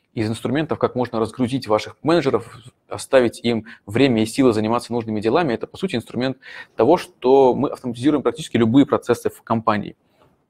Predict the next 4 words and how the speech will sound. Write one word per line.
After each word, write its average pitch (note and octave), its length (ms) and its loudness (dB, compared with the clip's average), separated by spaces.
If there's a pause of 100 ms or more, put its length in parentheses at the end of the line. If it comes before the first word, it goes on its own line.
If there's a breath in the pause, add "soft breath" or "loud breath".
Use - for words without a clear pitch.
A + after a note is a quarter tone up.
(600)
Триггер — E3+ 340 4 (100)
это B2+ 220 2
что-то, E3+ 520 2
что, C3+ 480 2